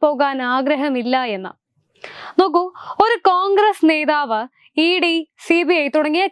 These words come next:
കേന്ദ്ര ഏജൻസികളുടെ റെയ്ഡ് ഭയക്കുന്നത് എന്തിനാണ്? താൻ കുറ്റം ചെയ്തിട്ടില്ല എന്നുണ്ടെങ്കിൽ, നിങ്ങൾ ശുദ്ധനാണെന്നുണ്ടെങ്കിൽ, അവർ നിങ്ങൾക്കെതിരെ എന്ത്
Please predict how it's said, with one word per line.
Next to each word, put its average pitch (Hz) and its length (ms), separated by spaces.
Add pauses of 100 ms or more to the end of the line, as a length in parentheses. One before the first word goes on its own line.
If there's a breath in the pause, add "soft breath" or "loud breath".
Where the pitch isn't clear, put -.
കേന്ദ്ര 359 340
ഏജൻസികളുടെ 349 800 (160)
റെയ്ഡ് 302 320
ഭയക്കുന്നത് 277 760
എന്തിനാണ്? 254 540 (1500 loud breath)
താൻ 370 180
കുറ്റം 403 420
ചെയ്തിട്ടില്ല 359 520
എന്നുണ്ടെങ്കിൽ, 311 680 (340)
നിങ്ങൾ 320 220
ശുദ്ധനാണെന്നുണ്ടെങ്കിൽ, 330 1120 (760 soft breath)
അവർ 349 200
നിങ്ങൾക്കെതിരെ 349 760
എന്ത് 302 460